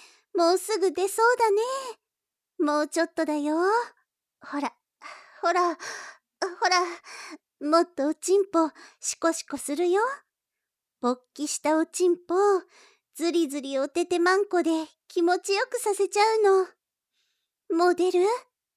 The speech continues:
<laughs> じゃあ出しちゃおっか。我慢は体に良くないしね。ほら、もう上がってきてるね。精子がすぐそこまで来てるの、わかるよ。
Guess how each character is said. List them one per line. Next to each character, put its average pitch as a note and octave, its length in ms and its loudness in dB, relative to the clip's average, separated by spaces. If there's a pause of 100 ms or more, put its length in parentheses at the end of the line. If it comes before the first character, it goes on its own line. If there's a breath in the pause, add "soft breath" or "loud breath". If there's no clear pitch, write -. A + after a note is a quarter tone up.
(120)
<laughs> A4+ 1400 -4
じ F#4 100 2
ゃ F#4+ 120 4
あ F#4 60 4
出 C#4 200 2
し - 120 -10
ち - 80 -4
ゃ - 20 0 (120)
お A4+ 40 2
っ - 20 -20 (340)
か。 - 60 -20 (760)
我 D4+ 120 4
慢 C4+ 300 0
は B3 220 -8
体 D4 380 0
に F4+ 160 2
良 A#4 100 2
く G#4+ 160 0
な F#4+ 100 4 (100)
い A#4+ 40 -8
し F#4+ 180 -2
ね。 G#4 100 2 (960)
ほ - 120 -14
ら、 C4+ 140 -10 (840 loud breath)
も D4 320 0
う - 20 -8
上 C4 180 -6
が D4 140 -2
っ F4+ 100 -6
て G4 120 -2
き - 120 -14
て G#4+ 120 0
る F#4 120 4
ね。 F4+ 120 4 (1120)
精 F#4 360 0
子 E4+ 200 -2
が E4+ 100 2 (640 soft breath)
す F4 220 -2
ぐ E4 160 2
そ C#4+ 160 -4
こ F4 140 -2
ま F#4 120 4
で F4+ 140 0
来 - 140 -20
て G4 160 0
る F#4+ 100 6
の、 E4+ 160 6
わ D#4 80 -6 (500 loud breath)
か G4 140 2
る G4+ 160 4
よ。 F#4+ 120 4